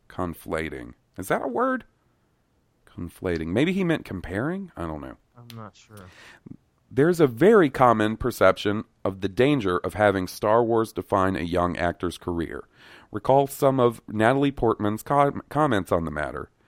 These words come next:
Speaker 1: But what about the opposite effect? In several of the podcasts I've listened to recently, I've heard three glo-,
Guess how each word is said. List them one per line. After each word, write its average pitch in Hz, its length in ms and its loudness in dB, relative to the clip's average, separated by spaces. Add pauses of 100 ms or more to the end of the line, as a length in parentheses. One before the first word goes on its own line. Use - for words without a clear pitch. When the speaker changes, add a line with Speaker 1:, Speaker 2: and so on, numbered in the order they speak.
(320)
Speaker 1:
But - 160 -4
what 151 180 6
about 120 300 4
the 156 220 -4
opposite 143 440 2
effect? - 460 -8 (420)
In 101 140 -6
several 156 400 4
of 127 80 -2
the 127 80 0
podcasts 110 600 4
I've 90 100 0
listened 95 360 -2
to 95 120 -4
recently, 90 580 -4
I've 98 140 -2
heard 107 240 -2
three 127 380 -4
glo-, 110 360 2